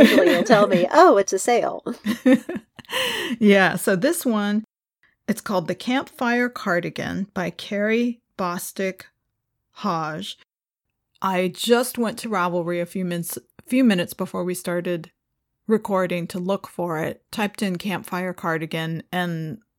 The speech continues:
Speaker 2: a whole page of things came up for specifically called Campfire Cardigan. So if you do look, make sure you're going to the one by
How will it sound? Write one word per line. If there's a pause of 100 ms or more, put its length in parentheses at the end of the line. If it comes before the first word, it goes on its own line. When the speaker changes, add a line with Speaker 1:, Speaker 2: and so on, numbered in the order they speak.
(500)
Speaker 2:
a
whole (280)
page
of
things
came
up
for
specifically
called
Campfire
Cardigan.
So (1040)
if
you
do
look, (1160)
make
sure
you're
going
to
the
one
by